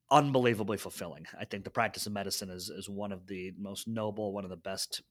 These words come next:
professions in the history of, of humankind, and I, I hope that it continues to be that way. But one big difference is it's very linear.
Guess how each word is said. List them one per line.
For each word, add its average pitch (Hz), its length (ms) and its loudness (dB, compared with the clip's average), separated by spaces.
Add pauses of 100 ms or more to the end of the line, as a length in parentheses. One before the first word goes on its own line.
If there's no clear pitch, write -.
professions 95 840 -6
in 101 100 -6
the 95 80 -8
history 98 320 -8
of, - 160 -14
of 92 460 -10
humankind, 110 720 -2
and 101 100 2
I, 90 220 -2
I - 20 -6
hope 101 240 -6
that 92 80 -10
it 92 80 -10
continues 95 480 -6
to 90 100 -14
be 98 120 -6
that 95 220 -6
way. 92 240 -6 (460)
But 101 140 0
one 151 240 6
big 139 220 4
difference 107 400 2
is 95 80 -4
it's 92 160 -6
very 120 560 8
linear. 90 460 -4